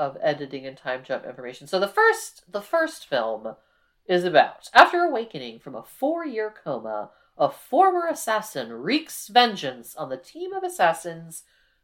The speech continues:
who betrayed her, which we see in this film. Uh, she is, which they refer to her as only the bride, or her, or she,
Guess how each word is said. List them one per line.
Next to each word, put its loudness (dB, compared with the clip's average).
who 2
betrayed 0
her, -4
which -10
we 0
see -4
in -2
this -8
film. 2
Uh, 4
she -10
is, 0
which -8
they -4
refer -4
to -18
her -6
as -10
only -10
the -4
bride, 6
or 0
her, 4
or -2
she, -12